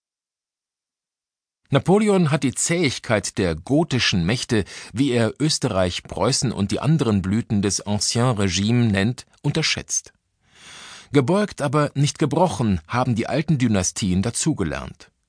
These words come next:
Sie haben ihre Kriegführung verbessert. Vor allem sind sie politisch klüger geworden. Lange waren sie an sich selbst gescheitert. Sie hatten es nicht vermocht, ihre Interessengegensätze hintanzustellen und die Kräfte zu bündeln.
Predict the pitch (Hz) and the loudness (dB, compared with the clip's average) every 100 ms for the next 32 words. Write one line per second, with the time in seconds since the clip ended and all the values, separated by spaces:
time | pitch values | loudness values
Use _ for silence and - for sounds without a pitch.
0 | _ - 110 95 123 107 101 - - 151 | _ -6 -2 0 0 0 -2 -2 -2 -2
1 | - 123 110 104 101 95 - 71 - - | 0 0 2 2 0 0 -2 -4 -10 -20
2 | - - - - 170 202 170 170 175 - | -20 -16 -2 0 4 2 2 0 0 -2
3 | 170 185 123 98 - 104 95 82 78 76 | -2 -2 -2 -2 -2 -2 0 -2 -4 -6
4 | 69 - 58 - _ _ _ - - 117 | -8 -8 -14 -18 _ _ _ -20 -6 0
5 | 113 131 175 196 - 131 156 175 147 165 | 4 4 2 0 -2 -2 2 2 2 0
6 | 151 127 - 139 135 - - 98 - 76 | 0 0 -2 0 -2 -4 -6 -4 -2 -4
7 | - - - - _ _ _ _ _ _ | -6 -14 -18 -20 _ _ _ _ _ _
8 | _ _ - 165 196 196 156 165 208 - | _ _ -4 0 2 2 2 2 0 0
9 | 135 110 143 - 135 135 117 113 98 151 | 0 2 0 -2 0 2 0 -2 -2 0
10 | - 151 117 113 107 113 - 113 127 - | 0 0 0 0 0 -2 -2 -2 -2 -2
11 | 143 - 107 - 92 101 - 110 170 - | -4 -2 -2 0 0 0 -2 -4 -4 -4
12 | 98 82 - 92 127 113 101 76 58 | -6 -8 -8 -4 -2 0 0 0 -4